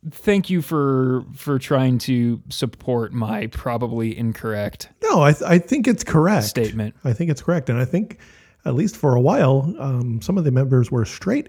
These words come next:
Speaker 2: edge.
Speaker 1: Wow.
Speaker 2: Yeah. So
Speaker 1: And then what happened?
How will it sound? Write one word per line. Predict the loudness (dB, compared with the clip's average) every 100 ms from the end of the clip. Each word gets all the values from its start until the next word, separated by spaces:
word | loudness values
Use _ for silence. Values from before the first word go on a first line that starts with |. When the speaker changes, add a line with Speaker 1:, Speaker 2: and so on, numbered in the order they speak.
| -6
Speaker 2:
edge. | -6 -6 -10 -12 -14 -20 _ _ _ _ _ _ _ _ _ -12
Speaker 1:
Wow. | -12 -10 -10 -2 0 2
Speaker 2:
Yeah. | 2 2 2 0 0 -2 -4 -8 -10 _ -10
So | -6 -2
Speaker 1:
And | 2 4
then | 4 2
what | 0
happened? | -4 -4 -6 -8